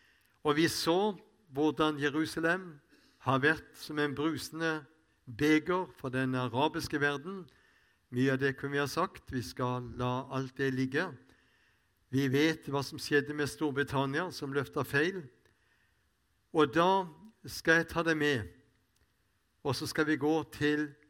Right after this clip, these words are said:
vers tre. Mange tror at det har vært Israels statsminister, regjeringen, som har gjort Jerusalem til et tumleskål eller brusende beger, men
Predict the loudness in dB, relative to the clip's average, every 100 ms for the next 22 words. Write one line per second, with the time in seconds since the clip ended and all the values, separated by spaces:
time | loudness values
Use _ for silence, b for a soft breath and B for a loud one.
0 | _ _ _ -2 2 2 -2 -10 -12 -6
1 | 0 2 0 -6 _ _ _ _ _ _
2 | _ _ B B B B -2 2 4 2
3 | -2 -2 0 0 0 0 2 2 2 2
4 | -2 -8 -6 -4 -2 -2 -2 -2 0 -2
5 | -4 -4 -2 -4 -2 -2 0 -2 2 2
6 | 0 0 -2 -4 -10 b b b b _
7 | -8 -2 0 0 -2 -2 -2 -2 -2 0
8 | 0 -4 -18 _ _ _ -2 2 2 0
9 | -4 _ -4 -2 0 0 -2 -2 -2 -2
10 | -4 -4 -4 -6 -12 -20 -6 -4 -4 -8
11 | -4 0 4 4 4 0 -2 -10 b b
12 | b b b -2 4 4 2